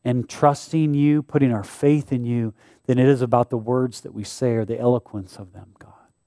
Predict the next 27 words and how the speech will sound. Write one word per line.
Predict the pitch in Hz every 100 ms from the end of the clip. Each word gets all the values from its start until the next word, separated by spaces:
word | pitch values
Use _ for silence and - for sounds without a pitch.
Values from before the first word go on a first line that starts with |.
| _ _ _ _ _ _ _ _ _ _
So, | - 185
Lord, | 202
I'm | 226 226
asking | 190 165 180 147
today, | 135 143 127
God, | 113 123
that | 127
you | 156
would | 175
do | 156 147
a |
deep | 123 135 135
work | 131 120
in | 104
me, | 104 117 156 156 _ _ _ _ _ _ _ _ _ _
and | 123
God, | 139 139
in | 135
this | 143 -
church | - 160 160 - - _ _
body, | - 123 113 110
this | 113 127 -
family | - 135 123 117 113
here, | 110 117
Lord, | 120 127 123 120
as | 110 127
we | 135 151 160